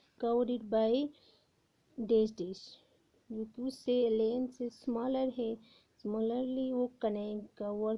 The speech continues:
करते हैं। वो कौन सा है? option ए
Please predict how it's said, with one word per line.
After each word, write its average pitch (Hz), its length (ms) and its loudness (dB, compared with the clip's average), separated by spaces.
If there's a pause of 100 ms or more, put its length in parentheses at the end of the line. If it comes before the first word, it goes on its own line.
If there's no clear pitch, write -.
करते 220 320 -2
हैं। 226 120 -2
वो 233 120 0 (100)
कौन 247 200 0
सा 262 140 -4 (140)
है? 240 120 -2 (680)
option 262 420 0
ए 254 400 0